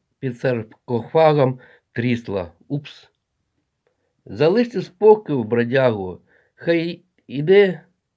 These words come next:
по світу. Але ж до чого ж вільна була людина ця? На самоті блукає між світами, як впіймаєш. Читав його думки, що на деревах всюди вісять.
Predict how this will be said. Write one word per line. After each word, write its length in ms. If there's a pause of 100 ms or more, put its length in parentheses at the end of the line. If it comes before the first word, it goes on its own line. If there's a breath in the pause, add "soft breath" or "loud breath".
(100)
по 120
світу. 600 (800)
Але 280
ж 60
до 100
чого 360
ж 160
вільна 280
була 500 (200)
людина 460
ця? 400 (800)
На 120
самоті 480
блукає 640
між 240
світами, 840 (500)
як 200
впіймаєш. 880 (640)
Читав 400
його 200
думки, 580 (240)
що 100
на 100
деревах 540
всюди 440
вісять. 480